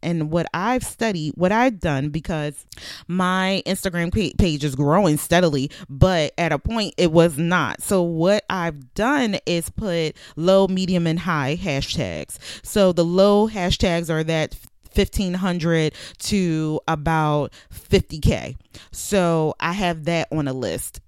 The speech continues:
of hashtags that I wanna use. So what I did is, you know, go write down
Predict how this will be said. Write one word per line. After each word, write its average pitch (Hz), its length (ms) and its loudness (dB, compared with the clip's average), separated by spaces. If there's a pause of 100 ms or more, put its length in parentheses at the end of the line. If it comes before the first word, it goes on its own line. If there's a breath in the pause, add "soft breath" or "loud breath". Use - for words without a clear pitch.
(120)
of 147 240 -2
hashtags 160 540 -2
that 156 100 -2
I 147 160 0
wanna 147 240 -2
use. 131 420 -6 (220 loud breath)
So 208 160 0
what 185 180 2
I 185 120 0
did 180 320 0
is, 170 260 -2
you 185 140 -2
know, 165 120 2
go 170 220 2 (140)
write 156 260 -2
down 220 180 2